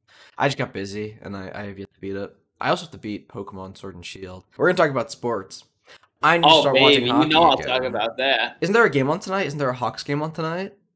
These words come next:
Speaker 2: Yeah, so,
Speaker 1: In, what, like, an hour?
Speaker 2: I mean, if we don't finish in time, that's okay. It'll just be on in the background,
Speaker 1: Oh,
Speaker 2: and I'll probably
Speaker 1: baby.
Speaker 2: be,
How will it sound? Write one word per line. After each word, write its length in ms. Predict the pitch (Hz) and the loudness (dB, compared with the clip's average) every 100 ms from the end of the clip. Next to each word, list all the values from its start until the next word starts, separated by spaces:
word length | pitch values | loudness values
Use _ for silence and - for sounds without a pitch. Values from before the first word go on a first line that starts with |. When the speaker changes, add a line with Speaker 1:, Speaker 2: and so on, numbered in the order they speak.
| _ _ | _ _
Speaker 2:
Yeah, 460 | 160 165 180 180 175 - | 6 8 8 6 4 -4
so, 480 | - 156 151 147 143 - | 4 6 8 6 4 2
Speaker 1:
In, 80 | |
what, 140 | 127 90 | -4 -4
like, 100 | 117 | -4
an 80 | 101 | -6
hour? 240 | 104 117 | -4 2
Speaker 2:
I 160 | 170 180 | 4 6
mean, 220 | 175 175 | 4 4
if 180 | 170 170 | 2 4
we 120 | 190 | 2
don't 220 | 196 185 | 4 2
finish 400 | - 165 180 190 | 0 0 0 -2
in 140 | 196 190 | -4 -4
time, 360 | 208 196 196 | -2 0 -2
that's 220 | 180 151 - | -2 -2 -2
okay. 400 | 143 151 147 156 | 0 4 6 6
It'll 140 | 139 | 4
just 220 | 135 - | 0 -2
be 100 | 151 | 2
on 140 | 143 139 | 4 2
in 40 | |
the 80 | 127 | 0
background, 580 | 123 123 135 165 165 160 | 0 2 4 2 2 2
Speaker 1:
Oh, 40 | |
Speaker 2:
and 100 | 139 | 2
I'll 120 | 127 | 2
probably 200 | 117 131 | 2 2
Speaker 1:
baby. 160 | - 127 | 0 -4
Speaker 2:
be, 180 | 110 | -6